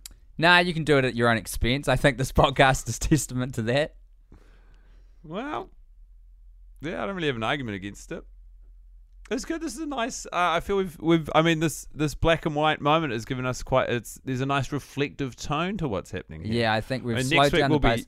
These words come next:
Speaker 2: we'll be trudging again.
Speaker 1: I tell you what might be part of it as well. Um, the substances in Guy Montgomery and Tim Batts' bodies right now is just breakfast. That's, uh, there's been no beers or anything. Nothing going on.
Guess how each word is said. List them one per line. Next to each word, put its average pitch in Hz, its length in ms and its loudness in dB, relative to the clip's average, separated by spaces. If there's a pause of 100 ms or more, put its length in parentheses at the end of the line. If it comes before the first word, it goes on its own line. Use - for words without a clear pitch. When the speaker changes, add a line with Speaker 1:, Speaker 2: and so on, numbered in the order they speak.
(100)
Speaker 2:
we'll 135 100 -2
be 131 140 -2
trudging 131 480 0
again. 90 420 -10
Speaker 1:
I 175 80 2
tell 240 180 4
you 226 100 4
what 180 180 8
might 156 260 6
be 143 140 2
part 143 260 8
of 135 100 -2
it 120 100 2
as 113 140 -2
well. 120 520 6 (100)
Um, 131 400 6 (640)
the 139 120 0
substances 165 680 4
in 120 400 0
Guy 127 140 4
Montgomery 123 480 0
and 104 100 -4
Tim 120 160 0
Batts' 110 240 -2
bodies 117 380 2
right 104 180 2
now 98 320 -2
is 104 160 -4
just - 260 -10
breakfast. - 800 -4
That's, 123 300 -6
uh, 120 220 0 (240)
there's 123 200 -8
been 143 220 2
no 131 160 4
beers 117 540 2
or 107 100 0
anything. 117 460 -2 (400)
Nothing 131 260 0
going 113 260 2
on. 107 360 -2